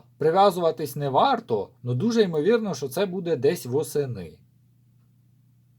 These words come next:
Но прив'язуватись не варто, повторюсь, у рун своє розуміння часу. Но не скоро. Точно це не завтра, не через тиждень, ні-ні-ні-ні-ні.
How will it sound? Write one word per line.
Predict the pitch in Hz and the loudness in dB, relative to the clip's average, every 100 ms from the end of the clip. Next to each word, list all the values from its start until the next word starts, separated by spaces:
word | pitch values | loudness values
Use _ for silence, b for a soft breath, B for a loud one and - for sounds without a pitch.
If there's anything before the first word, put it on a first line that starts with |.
| - | -6
Но | 151 | -4
прив'язуватись | 180 190 185 190 180 165 131 | 0 2 4 4 0 -2 -4
не | 135 | -4
варто, | 113 92 87 - | -2 -2 -4 -10
повторюсь, | 98 - 120 180 - | -10 -6 -6 -6 -6
у | |
рун | 117 156 | -6 -6
своє | - 120 | -4 -2
розуміння | 131 117 113 113 107 | -2 -6 -8 -12 -12
часу. | - 78 107 B B | -12 -12 -14 B B
Но | 165 240 | 4 4
не | 294 | 4
скоро. | - - 104 87 - - | -4 -8 -6 -6 -8 -8
Точно | - 196 180 - 127 | 8 8 8 0 -6
це | - 110 | -6 -8
не | 110 | -6
завтра, | 113 175 226 - 117 113 | 0 4 4 2 -6 -6
не | 113 | -4
через | 135 120 117 | -4 -4 -4
тиждень, | 170 220 202 - 117 | -2 0 0 0 -8
ні-ні-ні-ні-ні. | 151 196 160 139 123 107 98 90 | -8 -8 -8 -8 -8 -10 -12 -16